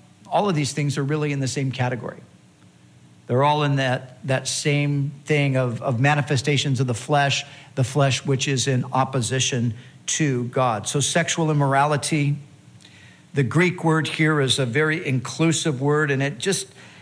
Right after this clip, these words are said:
it sort of takes everything and it brings it under this one word. The Greek word is porneia. And of course, you,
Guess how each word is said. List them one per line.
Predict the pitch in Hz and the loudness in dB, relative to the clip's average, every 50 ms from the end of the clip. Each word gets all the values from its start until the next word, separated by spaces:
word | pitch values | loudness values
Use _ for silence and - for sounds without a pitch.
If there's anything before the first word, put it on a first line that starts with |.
| - - | -12 -6
it | 151 143 - | -4 -4 -2
sort | - 214 226 208 | 0 0 2 2
of | 185 - | 0 0
takes | - 175 160 135 - - - | 2 2 2 2 0 -4 -2
everything | - 160 156 160 208 190 151 - 147 131 127 | 0 0 2 2 2 0 0 0 0 2 2
and | 131 131 | 2 0
it | - | 0
brings | - 147 160 160 - | 0 0 0 0 0
it | 160 151 - | -2 -2 0
under | - 160 165 156 127 | 0 0 2 2 0
this | 117 113 131 120 - - | 0 0 -2 -4 -4 -4
one | 135 131 131 131 131 131 | -2 -2 0 2 2 2
word. | 139 147 135 101 82 78 - - | 2 2 0 0 -4 -8 -12 -10
The | - | -10
Greek | 117 104 135 139 - - | -6 -4 -4 -4 -4 -4
word | 123 123 117 | -4 -4 -2
is | 123 117 - | -2 -4 -6
porneia. | - - - 123 117 117 113 117 113 98 80 - - - - - - - - - - - - - - - - - _ _ - - - _ - | -8 -8 -6 -6 -4 -4 -2 -2 -4 -4 -6 -10 -18 -20 -20 -20 -20 -20 -20 -20 -20 -20 -20 -20 -20 -20 -20 -20 _ _ -20 -20 -12 _ 0
And | 160 147 143 139 135 131 135 139 143 - - - - - - - - - | 2 4 4 4 4 2 0 -2 -4 -6 -10 -16 -20 -20 -20 -20 -20 -20
of | - - | -14 -6
course, | - 131 127 120 - - | -4 -2 -2 -2 -2 -2
you, | 131 131 123 113 | -2 -4 -4 -6